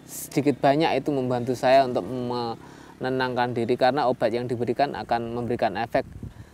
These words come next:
saya menjadi bisa tidur, ot-, kerja otak menjadi lebih tidak keras. Intinya saya bisa agak rileks dan, dan bisa mengontrol diri saya sendiri, emosi saya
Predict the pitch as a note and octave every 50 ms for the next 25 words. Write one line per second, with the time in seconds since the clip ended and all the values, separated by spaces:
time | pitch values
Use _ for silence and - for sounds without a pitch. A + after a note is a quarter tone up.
0 | - - - - - D3 B2+ B2 B2+ C3 C3+ C3 B2+ B2 B2 A#2 A2+ A2 - -
1 | B2 - B2+ A#2 - B2+ A2+ A2 - A#2+ A#2 A2 - B2 B2 B2 B2 B2 B2 A#2+
2 | A#2+ A#2+ C#3 D3+ C3 - - - - - - - - A2+ A2+ - - - - -
3 | A#2+ A#2 - - G#2+ A#2 B2 - C3+ G#2+ F#2 B2 B2+ A#2+ A#2 A2 - A#2+ A#2 A2+
4 | A2+ - A#2+ A2+ - - - - - - - - - - - - - - - -
5 | - - - - - A#2+ - C3 A2+ - - B2+ B2 B2 B2+ B2 B2+ A#2 - -
6 | - A2+ A#2 A#2 A2+ A#2 A#2+ B2+ B2+ B2+ B2+ A#2 - - - C3 A#2+ A#2+ A#2+ A#2+
7 | B2 A2 - A#2+ A2 G#2+ G#2+ G#2+ G2 - G#2+ A2 G2 - - - A#2 A2 A2 A2+
8 | A#2 - - A#2+ G#2+ G2+ G2 F#2+ F2 - - - - - C#3 B2 A2+ A2+ A2+ -
9 | A2 - A#2+ A2+ A2 A2 A2 G#2 G#2 G2+ G#2+ G#2+ G#2+ - A#2 A2 G#2+ G#2 - A#2+
10 | G#2 G#2 G2+ G2+ G#2+ A2+ A2 G2+ G2+ A2 G#2+ G#2 - - A2 G#2+ G#2 G#2+ - A2+
11 | G#2 - A#2 A2 A2 A2 G#2+ -